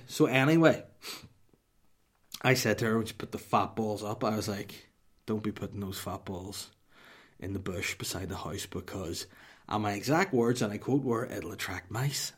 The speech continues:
and rats." She went, "No, it won't. It'll attract birds. And Holly will be able to look at the birds and it'll be nice." And I went,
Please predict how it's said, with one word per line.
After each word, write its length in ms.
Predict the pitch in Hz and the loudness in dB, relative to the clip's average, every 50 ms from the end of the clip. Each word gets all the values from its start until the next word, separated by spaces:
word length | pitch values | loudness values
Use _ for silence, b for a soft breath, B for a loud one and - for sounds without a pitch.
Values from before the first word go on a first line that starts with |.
| _ | _
and 240 | - 107 110 113 107 | -10 -8 -6 -4 -4
rats." 500 | 92 90 - - - - - - - - - _ _ _ _ _ _ _ _ _ - | -4 -6 -6 -8 -8 -8 -6 -6 -6 -8 -12 _ _ _ _ _ _ _ _ _ -10
She 160 | - - 135 | -2 2 2
went, 220 | 123 120 113 113 - - - | 2 2 2 -2 -4 -10 -4
"No, 220 | - - 247 202 | 0 4 4 4
it 40 | 127 | 6
won't. 340 | 110 113 156 220 233 - - | 6 6 6 6 6 4 2
It'll 180 | - 220 - 156 | 4 6 6 6
attract 320 | - - 117 131 160 160 | 6 6 6 6 6 4
birds. 340 | - 208 208 151 113 - B B B B B B B - | 2 4 4 4 4 2 B B B B B B B -8
And 100 | - 92 | -4 2
Holly 280 | 90 143 175 175 165 131 | 6 6 8 8 8 8
will 80 | 117 | 8
be 100 | 104 113 | 6 4
able 160 | 110 110 117 | 2 4 6
to 60 | 123 139 | 6 6
look 200 | 165 196 190 185 | 6 4 4 4
at 60 | 156 | 4
the 80 | 135 | 4
birds 320 | 113 113 107 104 101 110 117 | 4 4 2 0 0 0 0
and 100 | 127 127 | 0 0
it'll 140 | 131 131 117 | 2 2 4
be 100 | 156 156 | 4 2
nice." 280 | 185 180 160 139 - | 4 2 0 0 0
And 100 | 131 110 | -2 -2
I 40 | 104 | -2
went, 280 | 107 104 104 104 - | -2 -4 -6 -6 -10